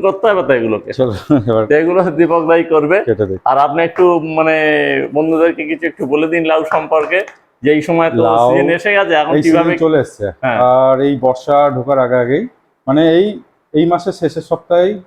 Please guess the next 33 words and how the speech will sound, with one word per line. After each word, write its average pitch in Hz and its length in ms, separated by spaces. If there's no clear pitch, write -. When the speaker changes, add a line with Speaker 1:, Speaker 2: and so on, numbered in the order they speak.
Speaker 2:
বা 139 120
সামনের 143 300
মাসের 147 260
ফার্স্ট 135 200
উইকের 143 260
মধ্যে 139 180
Speaker 1:
বর্ষা 240 220
তো 254 100
মোটামুটি 247 440
একটা 240 260
লাইন 196 240
Speaker 2:
একটা 202 120
Speaker 1:
চলে 165 100
Speaker 2:
হালকা 165 220
Speaker 1:
এসছে, 143 140
Speaker 2:
যেহেতু 147 200
Speaker 1:
হ্যাঁ, 156 100
Speaker 2:
এবারে 170 240
Speaker 1:
হ্যাঁ। 151 100
Speaker 2:
বর্ষাটা 170 340
কম, 156 320
এখনো 147 260
গরমের 143 440
তেজটা 143 260
Speaker 1:
হ্যাঁ, 127 60
Speaker 2:
মারাত্মক। 127 400
Speaker 1:
হ্যাঁ, 120 120
হ্যাঁ, 113 180
হ্যাঁ। 104 160
Speaker 2:
সুতরাং 170 340
আর 180 140
কিছুদিন 202 420
পর, 156 220